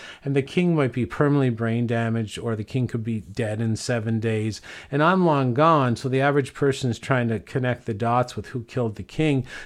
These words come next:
Number one, they might not even get that far in terms of who killed the king, 'cause the,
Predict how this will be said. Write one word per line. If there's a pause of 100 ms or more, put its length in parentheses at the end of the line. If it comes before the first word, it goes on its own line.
Number
one,
they
might
not
even
get
that
far (440)
in
terms
of
who
killed
the
king,
'cause
the,